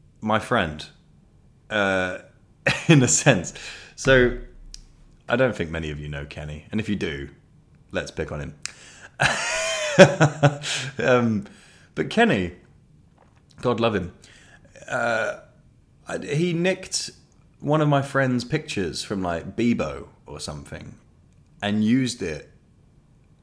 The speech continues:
as his own picture. So, like, he, he, he took that profile picture and said that was him and started chatting up girls and stuff.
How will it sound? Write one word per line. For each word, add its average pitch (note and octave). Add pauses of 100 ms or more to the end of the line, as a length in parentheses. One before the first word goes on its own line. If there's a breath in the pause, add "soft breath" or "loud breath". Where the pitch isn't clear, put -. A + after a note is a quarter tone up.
as G2+
his G2+
own G#2
picture. G2
So, F#2
like, F#2
he, G#2
he, G2
he G2
took -
that G#2+
profile G#2
picture -
and E2+
said F2+
that F2+
was E2+
him E2+ (340 soft breath)
and F2+
started E2
chatting F2
up - (160)
girls F#2
and D2+
stuff. -